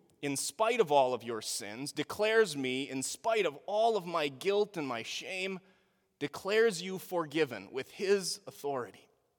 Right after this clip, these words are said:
And it is with his authoritative promise that he supplies to his whole Christian church on earth the promise of life and salvation, together with bread and wine.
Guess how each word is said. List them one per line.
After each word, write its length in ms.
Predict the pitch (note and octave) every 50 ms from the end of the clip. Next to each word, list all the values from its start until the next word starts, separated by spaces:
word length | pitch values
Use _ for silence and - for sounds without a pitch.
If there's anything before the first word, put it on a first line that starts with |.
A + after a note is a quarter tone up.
| _ _ _ _ _ _ _ _ _ _ _ _ _ _ _ _ _ _ _ _ _ _ _ _ -
And 120 | C3+ C#3+
it 120 | D3+ C#3
is 200 | D3 C#3+ C3 C3
with 140 | C#3+ C#3 -
his 320 | - F#3+ F3+ F#3+ F#3+ E3 D#3+
authoritative 840 | C#3 - - F#3 F3 F3 F3 E3 E3+ - F#3 D#3+ D#3 D3 C#3+ -
promise 460 | - - E3 D3 D3 C#3+ C3+ A2+ - -
that 160 | - B2 B2+
he 100 | C#3+ C3
supplies 840 | - - - - - - D3+ D#3+ E3 C#3 A#2 G2+ - - - - - _ _ _ _ _ _ _ _ _ _ -
to 100 | - C#3+
his 120 | B2+ A2+ -
whole 280 | - F3+ D#3+ D#3+ E3+
Christian 540 | E3 - - D3+ D3+ - - - D#3+ C3 A#2
church 380 | - - D#3 C#3 D3+ - - E3
on 240 | C3+ - B2+ A#2
earth 300 | A#2+ B2 A2+ G2+ - - - _ _ _ _ _ _ _ _ _ _ _ _ _ _ _ _ _ _ _ _ _ _ _
the 80 | - A#2
promise 500 | - - E3+ D#3 E3 E3 E3+ E3 D#3 -
of 100 | C#3 A#2
life 460 | A#2+ C3 D3 D3+ D3+ D#3 D#3 - -
and 120 | C#3+ C3 -
salvation, 800 | - - D3 C#3+ C3+ B2 A2+ B2+ C3 B2+ A#2+ A#2+ - - G2+ - _ _ _ _ _ _ _ _ _ _ _ _ _
together 440 | - A#2+ A2+ B2+ C3 C#3 C#3 C#3+ C#3+
with 320 | C3 B2+ A#2+ A2 - -
bread 460 | A2 B2 C#3+ C3+ C3+ C#3 B2+ A#2+ B2+ C3 B2 - _ - -
and 160 | A2+ A2+ G#2
wine. 320 | G#2 G#2 A2 G#2 F#2 F2+